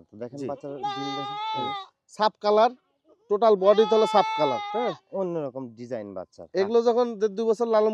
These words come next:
Speaker 2: পালন করবেন, দেখবেন যে একটা বড় ক্যাটাগরি যখন আসবে, তখন মানুষজন দেখতে
Speaker 1: অদ্ভুত
Speaker 2: আসবে।
Speaker 1: লাগবে,
Speaker 2: অদ্ভুত
Speaker 1: অদ্ভুত দ্বারা
Speaker 2: লাগবে
Speaker 1: আছে
Speaker 2: ভাই।
Speaker 1: দেখেন।
Speaker 2: জি, এই যে।
Speaker 1: অদ্ভুত দুইটা বাচ্চা,
Speaker 2: অদ্ভুত
Speaker 1: মনে
Speaker 2: দুইটা বাচ্চা। হুম। ভাই, আলাদা কেমন দাম চাচ্ছেন এই বাচ্চাটা?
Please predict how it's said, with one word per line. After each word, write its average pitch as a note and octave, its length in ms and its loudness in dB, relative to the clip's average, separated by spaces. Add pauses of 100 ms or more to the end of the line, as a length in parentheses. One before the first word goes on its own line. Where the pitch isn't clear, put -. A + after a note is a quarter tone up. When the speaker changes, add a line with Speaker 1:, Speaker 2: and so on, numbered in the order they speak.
Speaker 2:
পালন G#3+ 240 2
করবেন, A3 300 2
দেখবেন G3 240 0
যে G#3 100 2
একটা G3+ 120 -4 (120)
বড় F#3+ 160 4 (100)
ক্যাটাগরি F#3 460 0
যখন F#3 220 -2
আসবে, E3+ 260 -4
তখন G3+ 180 0 (440)
মানুষজন E3 380 -4
দেখতে D#3 120 0
Speaker 1:
অদ্ভুত E3 240 -2
Speaker 2:
আসবে। E3 140 -6
Speaker 1:
লাগবে, B2 220 -6
Speaker 2:
অদ্ভুত D3 320 0
Speaker 1:
অদ্ভুত D3 180 -4
দ্বারা D#3 140 2
Speaker 2:
লাগবে C#3+ 100 -2
Speaker 1:
আছে A2 100 -10
Speaker 2:
ভাই। G#2+ 140 -16
Speaker 1:
দেখেন। A#2+ 180 -12 (220)
Speaker 2:
জি, C#3 100 -8 (320)
এই B2+ 80 -12
যে। G#2 60 -16 (160)
Speaker 1:
অদ্ভুত C#3+ 400 -10
দুইটা A2+ 260 -8
বাচ্চা, G2 200 -10 (100)
Speaker 2:
অদ্ভুত B2 260 -10
Speaker 1:
মনে A#2+ 60 -18
Speaker 2:
দুইটা B2+ 240 -12
বাচ্চা। - 280 -18 (180)
হুম। G3 160 -12 (420)
ভাই, F3 140 0 (300)
আলাদা F#3 400 -4
কেমন F3+ 220 -2
দাম E3 100 -4
চাচ্ছেন D3 280 -12
এই D3 140 -4
বাচ্চাটা? C#3 260 -10